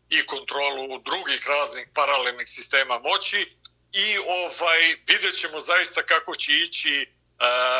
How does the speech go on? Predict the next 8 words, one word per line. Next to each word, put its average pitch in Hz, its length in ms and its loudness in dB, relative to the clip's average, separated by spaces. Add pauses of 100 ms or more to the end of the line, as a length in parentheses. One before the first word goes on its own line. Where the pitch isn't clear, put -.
(320)
svi - 420 2
ovi 170 280 0
procesi 151 840 0 (120)
tokom, 143 480 -6
e, 131 400 0 (320)
ove 147 240 0
godine. 180 680 2
E, 160 80 0